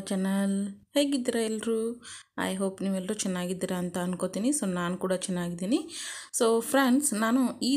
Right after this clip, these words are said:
ದಿನ ನಿಮಗೋಸ್ಕರ ಮತ್ತೊಂದು ತರಲೆ ಪ್ರಶ್ನೆನ ತಗೊಂಡು ಬಂದಿದ್ದೀನಿ. So ನಾನಂತೂ ಪ್ರಶ್ನೆ ಕೇಳೋಕ್ಕೆ ರೆಡಿ. So ನೀವು ಉತ್ತರಿಸೋಕ್ಕೆ ರೆಡಿ ಇದ್ದೀರಾ ಅಲ್ವಾ? ಹಾಗಿದ್ರೆ ಮತ್ತೆ ಯಾಕೆ ತಡ? ಬನ್ನಿ ಪ್ರಶ್ನೆ ಏನು ಅಂತ ನೋಡೋಣಂತೆ.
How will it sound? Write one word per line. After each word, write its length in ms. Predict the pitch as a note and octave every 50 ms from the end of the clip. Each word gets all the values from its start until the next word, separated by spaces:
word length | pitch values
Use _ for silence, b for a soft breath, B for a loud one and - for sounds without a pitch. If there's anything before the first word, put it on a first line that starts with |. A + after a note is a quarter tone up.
| B3+
ದಿನ 140 | C#4 B3+ A3 G3+ G#3+ C4+ C#4+ - - B3
ನಿಮಗೋಸ್ಕರ 640 | B3 C4 C#4+ C#4 A#3+ C4 B3 A#3+ - - - G3 F#3+ A3 D4 E4 - F3+ F#3
ಮತ್ತೊಂದು 560 | G#3+ A3 A3 - - B3 B3 A#3 G#3 F#3+ A3+ E4 - B B B B B B _ -
ತರಲೆ 300 | B3 B3+ C4+ D#4 D#4+ E4 D#4+ E4
ಪ್ರಶ್ನೆನ 400 | B3 A3+ G#3 - - G#3 G3 G#3 A#3+ B3 A#3
ತಗೊಂಡು 280 | G3 F3 F#3 F3+ F3+ E3+ E3+
ಬಂದಿದ್ದೀನಿ. 420 | E3 D#3+ D#3+ D3+ D#3+ D3+ D#3 D#3 - - -
So 100 | - F#3 F3+ F3 F3
ನಾನಂತೂ 420 | E3+ F3 G3+ A#3 A#3+ A#3+ B3 B3+ B3+ -
ಪ್ರಶ್ನೆ 240 | A#3 - - B3 A#3+ A#3+
ಕೇಳೋಕ್ಕೆ 320 | A#3+ A#3 A#3 A#3 - D4+ D4 A#3
ರೆಡಿ. 220 | G#3 G3 F#3+ G3 D4 G4 - B B B B B B B B -
So 100 | D4+ C#4 B3 A3+
ನೀವು 140 | A#3 D4+ F#4 F4+ E4+
ಉತ್ತರಿಸೋಕ್ಕೆ 460 | - E4 D#4 - - D4+ - D4+ B3+ G#3
ರೆಡಿ 160 | G3+ F#3+ A#3 A#3+ G#3+
ಇದ್ದೀರಾ 240 | A#3 A#3+ B3 A#3+ A#3 A#3
ಅಲ್ವಾ? 200 | A#3 B3+ E4 A#4 - - - _ _ _ - F#3+
ಹಾಗಿದ್ರೆ 380 | F#3 F3+ G3 E3+ F3 G#3+ C4+ G#4 - - - _ - A#3+
ಮತ್ತೆ 180 | D4+ E4+ - F#4+
ಯಾಕೆ 120 | F4+ F4+ - D4+
ತಡ? 100 | C4 B3+ B3+ B3+ C4 C#4+ - - _ b b b b b b b b b b - G3+ F3+
ಬನ್ನಿ 240 | G3 G3 G3 F3+ E3+ E3+ - - - -
ಪ್ರಶ್ನೆ 300 | F#3+ G3+ - - C#4+ C4+ B3+ A3+ G#3+
ಏನು 120 | G#3 G#3 G3+ F#3+
ಅಂತ 160 | F#3 F3 - B3+ F#4 B4+ B B B B _ - D#4+
ನೋಡೋಣಂತೆ. 560 | B3+ A3+ G#3 F#3 E3+ E3 E3 E3+ - D#3+ E3+